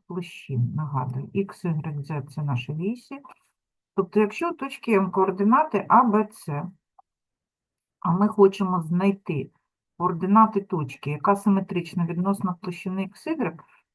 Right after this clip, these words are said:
тобто вона буде знаходитись на такій самій відстані від площини X, Y, але з іншого боку. Да?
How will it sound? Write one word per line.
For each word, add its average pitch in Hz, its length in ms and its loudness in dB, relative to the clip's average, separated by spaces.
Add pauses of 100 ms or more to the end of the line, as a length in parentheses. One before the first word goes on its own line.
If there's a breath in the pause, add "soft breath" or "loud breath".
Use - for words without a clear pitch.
тобто 190 240 -6
вона 220 180 6
буде 220 280 0
знаходитись 208 680 0
на 226 160 4
такій 214 360 -4
самій 196 420 -2
відстані 175 560 -2
від 170 180 -6
площини 175 600 -2
X, - 140 -18
Y, 302 280 0
але 208 300 2
з - 180 -14
іншого 214 500 4
боку. 139 400 -4
Да? 104 240 -2